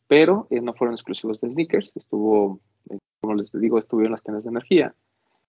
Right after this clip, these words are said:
Y algo que sí me gustó, independientemente que se escuche muy raro, porque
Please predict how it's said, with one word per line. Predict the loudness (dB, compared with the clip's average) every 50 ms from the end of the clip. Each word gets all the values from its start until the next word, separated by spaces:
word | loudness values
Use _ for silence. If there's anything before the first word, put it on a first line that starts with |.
| _ _ _
Y | 6 6
algo | 6 6 4 0
que | -6 -10
sí | -6 -4 -2
me | -2 -2
gustó, | -2 -4 -4 -2 -2 -2 -2
independientemente | -4 -8 -8 -8 -6 -6 -6 -6 -6 -6 -6 -6 -6 -8
que | -10 -10
se | -14
escuche | -18 -14 -10 -10 -10 -8 -6
muy | -6 -4 0
raro, | 4 4 4 4 2
porque | -2 -6 -8 -8 -10 -12